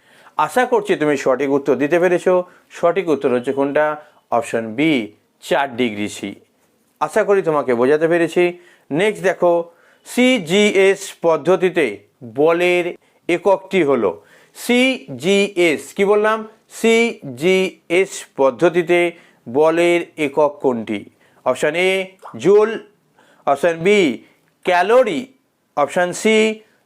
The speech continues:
জিরো ডিগ্রি সি, অপশান ডি ডাইন। সঠিক উত্তরটা আশা করি তুমি দিতে পারছো। জুল, ক্যালোরি, ডাইন। জুল, ক্যালোরি, ডাইন এর মধ্যে কোনটি সঠিক উত্তর?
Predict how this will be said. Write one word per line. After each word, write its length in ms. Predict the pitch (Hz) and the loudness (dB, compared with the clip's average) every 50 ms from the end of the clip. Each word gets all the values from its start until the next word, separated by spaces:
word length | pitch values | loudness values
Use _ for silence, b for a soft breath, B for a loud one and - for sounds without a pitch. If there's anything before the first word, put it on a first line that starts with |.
| b - | b -20
জিরো 340 | 131 110 123 175 214 233 254 254 208 | -14 -6 -2 0 2 4 4 4 4
ডিগ্রি 280 | 247 247 233 226 240 240 226 - | 2 0 0 2 0 0 0 0
সি, 160 | - 233 233 233 233 226 - _ _ _ _ _ _ _ _ _ _ _ _ - | 0 2 2 2 2 0 -4 _ _ _ _ _ _ _ _ _ _ _ _ -2
অপশান 340 | 143 143 139 - 165 156 151 151 | -2 -2 0 0 0 0 0 -2
ডি 160 | 143 165 175 175 175 175 170 165 B B B B B B B _ | 0 0 2 2 2 2 0 -2 B B B B B B B _
ডাইন। 560 | - 113 107 151 151 156 160 165 151 131 113 101 98 98 _ _ _ _ _ _ _ - | -14 -6 -2 -2 0 0 0 -2 -4 -6 -6 -8 -12 -18 _ _ _ _ _ _ _ -20
সঠিক 420 | - - - 156 151 151 170 156 147 147 | -12 -4 -2 -2 -2 0 -2 -2 0 -2
উত্তরটা 400 | 139 - 143 135 135 - 135 131 131 127 131 - _ _ _ _ _ _ _ - | 0 0 -2 -2 0 0 -2 -2 -2 -4 -8 -14 _ _ _ _ _ _ _ -8
আশা 240 | 135 131 - 208 196 - | -6 -2 -2 -2 0 2
করি 140 | 202 175 160 | 0 0 0
তুমি 220 | 135 139 127 117 113 104 | 0 -2 -2 -4 -2 -4
দিতে 160 | 110 98 110 104 107 | -6 -6 -6 -4 -2
পারছো। 320 | 110 107 107 - - 123 120 120 117 117 b b b b b b b b b b | -2 -4 -4 -4 -2 0 0 0 0 -4 b b b b b b b b b b
জুল, 400 | - 117 160 220 240 240 240 240 240 240 - - | -6 -2 2 2 4 4 4 2 0 -2 -2 0
ক্যালোরি, 540 | 196 180 175 180 196 208 208 202 202 202 208 208 208 - - _ _ _ _ _ _ _ _ _ _ _ _ _ - - | 2 2 2 4 4 2 4 4 4 2 2 0 0 -4 -10 _ _ _ _ _ _ _ _ _ _ _ _ _ -14 -6
ডাইন। 460 | - 160 165 165 165 151 127 110 98 95 - - 123 117 | -2 0 0 0 0 -2 -4 -8 -8 -12 -16 -18 -12 -4
জুল, 260 | 135 196 226 240 247 247 226 - - | 0 2 4 4 2 0 -2 -2 -2
ক্যালোরি, 440 | 196 180 180 190 202 202 190 202 202 190 151 135 | -2 0 2 2 2 2 4 2 2 0 0 0
ডাইন 320 | 151 147 151 147 135 120 117 - - - | 0 0 0 0 -2 -4 -6 -8 -8 -4
এর 160 | 160 170 170 | -2 -2 0
মধ্যে 280 | 170 170 170 160 160 160 156 - - | 2 0 0 2 2 0 0 0 -2
কোনটি 280 | 208 214 214 202 226 214 | -2 -2 0 0 -2 -2
সঠিক 340 | 196 - 151 123 117 113 107 | -2 0 -2 -2 -2 -4 -6
উত্তর? 320 | 107 104 101 - - 104 | -6 -8 -6 -6 -6 -6